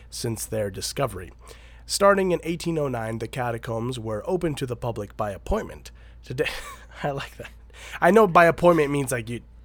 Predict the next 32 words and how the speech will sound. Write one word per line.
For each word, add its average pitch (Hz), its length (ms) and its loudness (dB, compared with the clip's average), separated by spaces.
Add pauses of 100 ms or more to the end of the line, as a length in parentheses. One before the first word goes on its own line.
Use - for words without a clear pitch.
(220)
I 139 100 0
don't 120 100 -4
know, 101 100 -8
like, 117 160 -8
you 123 60 -8
schedule 123 420 -4
a 107 60 -4
tour, 143 260 0
basically, 120 440 -4
but, 127 160 -2
like, 127 260 -2 (460)
the 147 160 2
idea 147 280 2
of 135 60 -2
being 143 160 0
like, 123 220 -4 (200)
"I've 127 140 -8
gotta 139 160 2
go, 135 100 0
I've 127 120 0
got 131 100 -2
an 127 80 -2
appointment 123 460 -8
at 117 60 -6
the 107 80 -14 (120)
catacombs 120 540 -8
today. 90 380 -14
I've - 220 -18 (160)
gotta - 160 -16
see - 160 -6
my 107 220 -8
doctor - 460 0